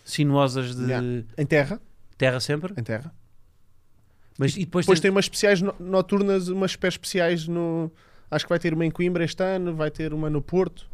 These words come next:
Speaker 1: Quanto tempo é que dura uma prova, ma-, mais ou menos?
Speaker 2: Do Campeonato Nacional, dois dias.
Speaker 1: Mas tu corres
Speaker 2: Do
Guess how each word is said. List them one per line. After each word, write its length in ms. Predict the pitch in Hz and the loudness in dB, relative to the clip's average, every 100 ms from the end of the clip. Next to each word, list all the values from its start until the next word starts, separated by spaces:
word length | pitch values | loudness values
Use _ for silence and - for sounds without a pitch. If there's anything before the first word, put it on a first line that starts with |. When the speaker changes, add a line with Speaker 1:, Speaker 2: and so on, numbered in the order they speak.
| - | -2
Speaker 1:
Quanto 180 | 190 | 0
tempo 160 | 196 185 | 2 2
é 60 | 175 | 2
que 60 | |
dura 160 | 165 160 | 2 2
uma 180 | 151 147 | 2 2
prova, 300 | 131 110 110 | 2 0 0
ma-, 180 | 110 110 | -2 -2
mais 160 | 110 | -2
ou 60 | 107 | -2
menos? 220 | 92 85 - - - - - - - - - - - - | -4 -10 -14 -18 -20 -20 -20 -16 -16 -16 -18 -18 -16 -8
Speaker 2:
Do 160 | 139 151 | -6 -2
Campeonato 440 | 160 160 156 156 | -2 0 -2 -2
Nacional, 340 | 156 165 170 | -4 -2 -4
dois 200 | 185 170 | -2 -2
dias. 400 | 143 127 117 - - - - - - | -2 -4 -6 -12 -20 -20 -20 -20 -8
Speaker 1:
Mas 160 | - 135 | -2 0
tu 140 | 170 | 0
corres 280 | 156 165 | 2 2
Speaker 2:
Do 40 | 156 | 4